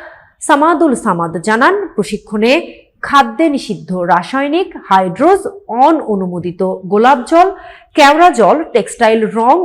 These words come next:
এবং ফ্লেভার প্রয়োগের বিষয়ে সচেতনতা তৈরি করা হয়েছে। বাফেট লাউঞ্জে কোনো ধরনের অনঅনু-, অনঅনুমোদিত উপাদান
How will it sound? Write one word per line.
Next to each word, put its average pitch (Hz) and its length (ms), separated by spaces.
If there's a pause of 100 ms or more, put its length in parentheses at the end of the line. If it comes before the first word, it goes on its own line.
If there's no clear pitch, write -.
এবং 185 340 (300)
ফ্লেভার 277 420
প্রয়োগের 175 440
বিষয়ে 247 440
সচেতনতা 160 800 (160)
তৈরি 262 220
করা 143 220
হয়েছে। 156 580 (640)
বাফেট 285 380
লাউঞ্জে 381 380
কোনো 247 260
ধরনের 214 680
অনঅনু-, 311 640 (260)
অনঅনুমোদিত 294 920
উপাদান 190 680